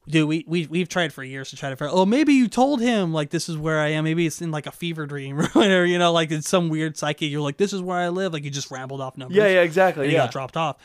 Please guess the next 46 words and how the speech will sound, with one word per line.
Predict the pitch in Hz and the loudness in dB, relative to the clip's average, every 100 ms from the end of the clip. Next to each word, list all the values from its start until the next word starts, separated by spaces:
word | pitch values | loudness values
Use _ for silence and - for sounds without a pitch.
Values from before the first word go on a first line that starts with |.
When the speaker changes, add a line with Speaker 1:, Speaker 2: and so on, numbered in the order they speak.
| _ - | _ -2
Speaker 1:
That's | 180 | 0
the | 202 | 2
only | 185 | 2
thing | 180 | 0
we | 156 | -2
can | 139 | -6
think | 160 151 | -6 -6
of. | 131 - _ _ _ _ _ _ _ _ _ _ - | -8 -12 _ _ _ _ _ _ _ _ _ _ 0
We | 185 | 4
don't | 196 | 4
even | 175 | 2
know | 160 | 2
if | 147 | 0
that's | 135 127 | -4 -6
accurate | 139 143 131 123 | -6 -6 -10 -14
or | 123 | -12
not. | 123 123 127 | -10 -10 -4
But, | 151 143 | -4 0
but | 170 | 2
they | 240 254 | 2 4
moved. | 208 233 151 | 6 6 4
They're | 170 | 2
like, | 160 151 | 2 4
"We're | 185 | 2
outta | 165 156 | 2 0
here." | - | 2
Speaker 2:
Yo, | 262 | 2
fuck | 480 - 330 | 2 4 6
Speaker 1:
<laughs> | 247 | 6
Speaker 2:
yeah, | 190 | 6
Speaker 1:
They | 214 | 6
Speaker 2:
dude. | 202 202 | 6 8
Speaker 1:
moved. | 202 | 8
Speaker 2:
I | 294 | 6
would | 294 208 | 6 6
not | 190 175 | 4 2
wanna | 180 | -2
be | 185 247 254 | -2 -4 -2
near | 339 | 2
Speaker 1:
They, | 185 | 4
Speaker 2:
that. | 190 | 6
Speaker 1:
they | 185 | 6
live | 202 | 4
up | 165 147 | 2 0
here | 165 | -2
now. | 151 151 139 | -2 -2 -4